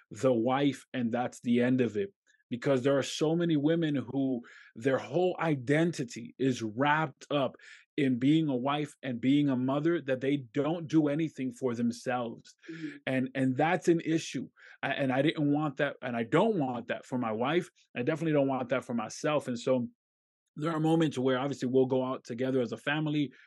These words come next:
Speaker 1: we'll go out on dates together, my wife and I. But then there are also moments where I say, "Okay, now go do your thing and I'll do my thing," you know, "Go, go do something for you so that you can feel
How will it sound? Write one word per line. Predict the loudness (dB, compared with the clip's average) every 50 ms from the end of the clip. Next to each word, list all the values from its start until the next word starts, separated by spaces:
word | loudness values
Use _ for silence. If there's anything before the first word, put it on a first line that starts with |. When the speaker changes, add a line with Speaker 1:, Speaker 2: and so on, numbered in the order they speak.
| _ _
Speaker 1:
we'll | 0 0 2
go | 4 2 2
out | 2 0 -2 -4
on | -4 -6 -4
dates | -2 0 0 0 0 -2 -8 -10
together, | -8 -6 -2 0 0 0 0 0
my | 0 0
wife | 0 0 0 -2 -2 -4 -4
and | -4 -4 -4
I. | -4 -2 -2 -4 -4 -4 -8 -20 -20 -20 -20 -20 -14 _ -2
But | 0 0 2
then | 2 2 4
there | 6 6 6
are | 8
also | 8 8 6 6 4 2 2
moments | 2 0 0 -2 0 0
where | 0 0
I | 0
say, | -2 -4 -4
"Okay, | -4 -2 -4 -4
now | -4 -4 -2
go | 0 2 2
do | 4 4 4
your | 4 4 2 2
thing | 0 -2 -2 -2 -2 -6 -8 _ _ _ _ _ -10
and | -8 -2
I'll | 0 0
do | 2 4 4 4
my | 4 2 0 0
thing," | -2 -2 -2 -2 -2 0 -2
you | -2 -2
know, | -4 -4 -4
"Go, | 0 0 0 0 0 -4 -16 -20 -20 _ -4
go | 0 2 2 2 0 -2 -8 -2
do | 0 0 0
something | 0 -2 -4 -4 -2 -2 -4 -4 -4
for | -6 -4 2 4 6 8 8 6
you | 6 4 2 2 4 4 4 4 2 -2 -6 -8 _ _ _ _ _ _
so | -20 -10 -8 -4 -4 -2
that | -2 -2 -2 -2 -6 -8 _ _ -12
you | -10 -4 -2 -2 -2 0
can | -2 -2 -4 -4
feel | -6 -10 -8 -2 2 2 4 6 4 4 2 -2